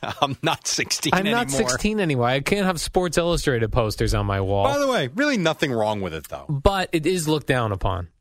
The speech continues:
Speaker 1: Well, when a girl comes over, yeah.
Speaker 2: Yes, or other adults.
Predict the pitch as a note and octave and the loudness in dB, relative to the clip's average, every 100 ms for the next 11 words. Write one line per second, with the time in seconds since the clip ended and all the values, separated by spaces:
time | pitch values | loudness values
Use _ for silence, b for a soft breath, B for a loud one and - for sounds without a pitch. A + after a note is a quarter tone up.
0 | _ - D3+ A#2+ G#2 F#2+ D#3 - E2+ E2+ | _ -4 -2 0 -2 0 -2 -4 -8 -8
1 | D2+ F2 C3+ C#2 F#3 C#3 - - - - | -6 -4 -4 -2 0 0 -2 -6 -10 -4
2 | B2+ B2 A#2+ A#2 A2 D3 G#2+ - - | -2 0 0 0 2 0 0 -6 -8